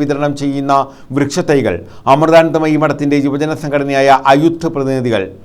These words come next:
അമൃതാനന്ദമയിൽ നിന്നും ഏറ്റുവാങ്ങി. ഭൂമിയെ സ്വർഗ്ഗഭൂമിയാക്കുക എന്ന ആശയം ഉൾക്കൊണ്ടുകൊണ്ട് ആരംഭിച്ച വിഷു തൈനീട്ടം പദ്ധതിയിലൂടെ വർഷം തോറും രാജ്യത്തിന്റെ വിവിധ ഭാഗങ്ങളിലായി ലക്ഷക്കണക്കിന് വൃക്ഷത്തൈകളാണ് അയുത്ത് അംഗങ്ങളുടെ നേതൃത്വത്തിൽ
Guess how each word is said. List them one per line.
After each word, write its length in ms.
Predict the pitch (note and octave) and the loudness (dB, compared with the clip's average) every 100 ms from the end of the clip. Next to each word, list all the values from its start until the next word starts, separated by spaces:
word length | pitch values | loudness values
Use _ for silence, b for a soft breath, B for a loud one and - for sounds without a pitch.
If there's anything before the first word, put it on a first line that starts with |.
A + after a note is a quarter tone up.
| - D3 | -6 -2
അമൃതാനന്ദമയിൽ 680 | D3 D3+ D3+ D3 C#3 C3 B2 | 2 4 2 0 0 -2 -2
നിന്നും 200 | A#2 G#2 G#2+ G#2+ | -2 -4 -4 -4
ഏറ്റുവാങ്ങി. 440 | F#2+ G#2+ G#2+ D#3 E3+ - b b | -2 -2 -2 -4 -6 -16 b b
ഭൂമിയെ 360 | C#3 C#3+ C#3 C3+ C3+ | 2 2 4 0 -2
സ്വർഗ്ഗഭൂമിയാക്കുക 840 | C3+ C#3 D3 D3 D3 C#3 C3 C3+ C3+ D3 C3+ | -2 -2 0 0 0 0 0 4 4 4 0
എന്ന 120 | C#3+ C3+ B2+ | 0 2 2
ആശയം 280 | B2 D3 C3+ | 0 -2 -4
ഉൾക്കൊണ്ടുകൊണ്ട് 520 | C3 C3 C#3 C3+ C3+ C3 | -2 -2 0 0 4 2
ആരംഭിച്ച 320 | B2+ B2+ B2 C3 - B B B2+ | 2 -2 2 2 2 B B -6
വിഷു 160 | C3 C#3+ | -4 0
തൈനീട്ടം 380 | D3 C#3+ C#3+ C#3 | 0 0 0 0
പദ്ധതിയിലൂടെ 560 | C3 C3 C3 C3+ C3+ A2+ - B B C3+ | 0 0 -2 0 0 -2 -4 B B 2
വർഷം 320 | D#3 D3 F3 E3+ | 2 2 0 2
തോറും 240 | E3 D#3+ D3 | 2 2 4
രാജ്യത്തിന്റെ 520 | C#3+ C#3 D3 D3+ D3+ D3 | 4 4 2 -2 -2 0
വിവിധ 220 | C#3 C#3 D#3 C#3+ | 0 0 2 4
ഭാഗങ്ങളിലായി 520 | C#3+ C#3+ C#3 B2+ F#2+ B B A#2+ C3+ | 4 4 4 4 0 B B -2 -2
ലക്ഷക്കണക്കിന് 560 | C3+ E3+ D#3+ C#3+ D3 C3+ | -2 -4 -4 -2 -2 -2
വൃക്ഷത്തൈകളാണ് 720 | B2+ D3+ C3 C#3 C3+ B2+ A#2+ A2+ B B C3 | -4 -4 -2 2 4 4 2 -4 B B 2
അയുത്ത് 340 | C#3 D#3+ D#3+ D#3+ C3+ | 4 2 2 2 2
അംഗങ്ങളുടെ 380 | C3+ C3+ C3 C3 | 0 0 0 0
നേതൃത്വത്തിൽ 420 | C3 A#2+ A#2+ A2 | -2 -4 -4 -6